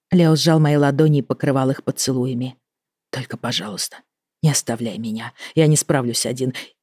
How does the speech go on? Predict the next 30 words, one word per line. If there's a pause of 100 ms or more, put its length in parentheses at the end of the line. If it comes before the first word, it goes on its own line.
(120)
И
не
говори
матери,
богами
прошу». (680)
«Не
скажу». (600)
Так
и
сидела
рядом, (320)
думая,
что
делать, (240)
и
не
находила
ответа. (360)
Оставить
Лео, (340)
он
бросится
меня
возвращать, (220)
истратит
последние
силы
и
умрёт.